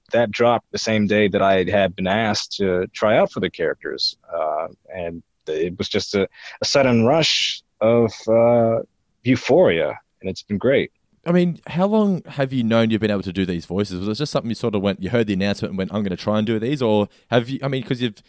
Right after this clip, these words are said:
Speaker 2: obviously got the talent for it. Is
Speaker 1: Well,
Speaker 2: it something you've been doing over the years at parties for your friends, and now it's actually something that could
Speaker 1: Oh,
Speaker 2: turn
Speaker 1: no,
Speaker 2: into a
Speaker 1: I,
Speaker 2: job?
Speaker 1: I
Speaker 2: Or
Speaker 1: don't. <laughs> Uh, I,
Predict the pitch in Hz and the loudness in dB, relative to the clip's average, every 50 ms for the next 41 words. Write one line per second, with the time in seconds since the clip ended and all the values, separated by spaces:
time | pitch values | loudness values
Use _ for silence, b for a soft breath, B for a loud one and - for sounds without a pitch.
0 | b b b - 147 160 143 - 117 - - - - - 120 117 107 - - - | b b b -2 0 0 0 0 -2 -4 -4 -6 -2 0 0 0 0 -2 -4 -2
1 | 123 120 107 101 98 - 190 190 190 190 196 165 139 113 123 117 107 127 117 110 | 0 2 2 2 4 4 2 4 4 2 2 0 0 -2 -4 -2 0 2 2 4
2 | 110 107 101 87 95 98 104 107 104 - 110 90 95 - - 117 117 120 120 117 | 4 2 2 0 0 2 2 2 0 0 -2 -6 -6 -4 -2 0 2 2 2 0
3 | - 101 92 82 - - 175 202 214 208 185 123 104 107 107 107 101 92 - 101 | 0 -4 -6 -6 -2 0 0 2 2 0 0 0 0 0 2 2 0 0 -2 -4
4 | - - 95 - 110 90 92 92 - - 165 160 143 123 113 117 113 104 95 92 | -6 -6 -6 -6 -6 -4 -6 -6 0 2 4 4 6 4 4 4 4 4 4 4
5 | 87 - 170 196 190 98 - - - - 80 78 80 _ - 113 113 110 - - | 6 8 8 8 8 6 4 4 4 2 0 -2 -8 _ -2 -2 0 0 0 0
6 | - 160 120 - - B B B B B B B B B B _ - 131 143 147 | 0 0 0 -2 -6 B B B B B B B B B B _ 0 2 2 4
7 | 147 151 151 - - 143 156 170 175 175 151 | 4 4 4 4 4 4 4 6 6 6 4